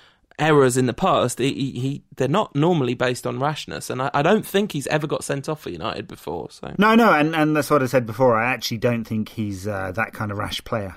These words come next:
Speaker 2: Typically, uh, you know, there, there are many faults to Smalling's game, passing being the major one and injuries being the other. But defensively, he's alre-, always been pretty sound, in, in my opinion. You know, others may not agree with that, but, you know,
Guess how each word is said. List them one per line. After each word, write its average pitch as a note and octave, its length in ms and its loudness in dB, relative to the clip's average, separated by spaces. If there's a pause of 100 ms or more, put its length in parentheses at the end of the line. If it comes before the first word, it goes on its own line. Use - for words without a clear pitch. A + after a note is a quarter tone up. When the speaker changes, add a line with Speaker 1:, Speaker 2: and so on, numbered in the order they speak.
(320)
Speaker 2:
Typically, G#2+ 560 -4
uh, A2+ 60 -4
you D3+ 140 0
know, B2 180 4 (240)
there, E3 180 6
there F3 160 4
are - 20 6
many G3 160 4
faults E3+ 360 2
to - 100 0
Smalling's D#3 380 0
game, D3+ 260 2
passing C3 560 2
being A2+ 440 0
the A2+ 80 -2
major A#2+ 280 0
one A2+ 220 2
and G#2+ 120 -2
injuries A2+ 460 -2
being G#2 240 -4
the G2+ 100 -2
other. B2 320 2 (340)
But - 180 2
defensively, B2 680 0
he's A2 220 0
alre-, A#2 460 2
always A#2 420 4
been G#2+ 220 -2
pretty G#2+ 240 -6
sound, F#2 340 -6
in, A#2+ 120 -4
in F3 200 4
my C3+ 220 4
opinion. G2+ 480 -2
You A#2 100 -10
know, F#2+ 360 -12
others G2 380 -12
may G2 120 -4
not G2 180 -6
agree G2+ 220 -4
with G2 100 -6
that, G2+ 240 -6
but, - 180 -6 (360)
you A#2+ 80 4
know, G2 140 2